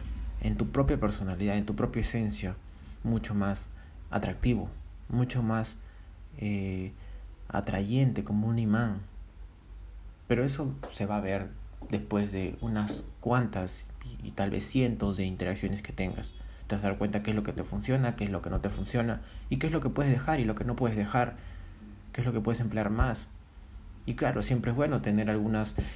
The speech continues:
trucos, técnicas, algunas cosas más para poder, eh, pra-, plantearlas en el momento que, que se te, que se te antoje. Al inicio, también como lo dicen los, eh, principales jefes en oratoria en el mundo,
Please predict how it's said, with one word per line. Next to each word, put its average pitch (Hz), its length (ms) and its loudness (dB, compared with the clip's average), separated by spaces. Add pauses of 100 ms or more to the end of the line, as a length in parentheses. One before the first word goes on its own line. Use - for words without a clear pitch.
(140)
trucos, 135 360 6
técnicas, 107 440 2
algunas 104 320 0
cosas 104 280 -2
más 110 160 2
para 98 220 0
poder, 104 340 0
eh, 101 520 0
pra-, 104 300 2 (320)
plantearlas 104 580 2
en 101 100 -2
el 98 80 0
momento 101 480 2
que, - 280 -6 (180)
que - 80 -6
se - 140 -4
te, - 280 -4 (180)
que - 120 -6
se - 140 -4
te - 200 -2 (280)
antoje. 139 460 4 (1500)
Al 104 160 6
inicio, 131 360 4
también 107 360 2
como 107 200 2
lo 95 140 2
dicen 104 320 2
los, 95 300 -2
eh, 95 360 -2
principales - 480 2
jefes 104 300 0
en 101 140 2
oratoria 98 420 0
en 98 80 2
el 95 80 0
mundo, 104 420 2